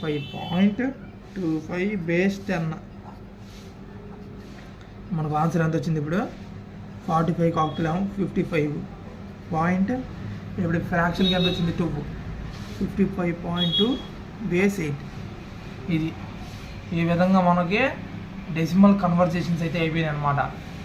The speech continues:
Decimal to any other number conversion. From decimal to any other number system conversion కంప్లీట్ అయిపోయిందనమాట. నెక్స్ట్ వీడియోలో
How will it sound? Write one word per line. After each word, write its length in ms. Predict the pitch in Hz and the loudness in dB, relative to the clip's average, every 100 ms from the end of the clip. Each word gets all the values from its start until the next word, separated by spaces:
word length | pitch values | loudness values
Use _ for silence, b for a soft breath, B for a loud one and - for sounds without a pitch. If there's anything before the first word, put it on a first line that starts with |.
| - - - 165 | -10 -10 -6 -2
Decimal 340 | 156 190 185 180 | 2 4 6 6
to 60 | 196 | 4
any 140 | 165 180 | 4 2
other 160 | 165 175 | 2 2
number 200 | 165 170 175 | 2 0 0
conversion. 540 | 160 160 156 143 143 135 - - - - - - | -2 -2 -2 -2 -4 -4 -6 -10 -12 -12 -10 -8
From 240 | 175 156 170 165 | -6 -4 -4 -4
decimal 300 | 156 170 165 | -2 -2 0
to 60 | 196 175 156 | 0 0 -2
any 220 | 156 165 170 | -2 -2 0
other 180 | 147 190 190 | 2 2 2
number 280 | 160 160 180 180 | -2 -2 -2 -2
system 280 | 151 - 214 - | -6 -4 -6 -6
conversion 640 | 165 156 151 147 143 151 139 - - - - - - - - - - - | -6 -4 -4 -2 -2 -2 -6 -6 -12 -14 -16 -16 -16 -14 -14 -14 -16 -2
కంప్లీట్ 300 | 180 165 180 170 | 2 4 4 2
అయిపోయిందనమాట. 600 | 160 160 151 151 151 170 233 - - - - - - 160 | 0 -2 -2 -2 0 0 0 -4 -10 -10 -10 -10 -4 -2
నెక్స్ట్ 200 | 147 196 | 0 0
వీడియోలో 320 | 185 175 175 | 0 0 0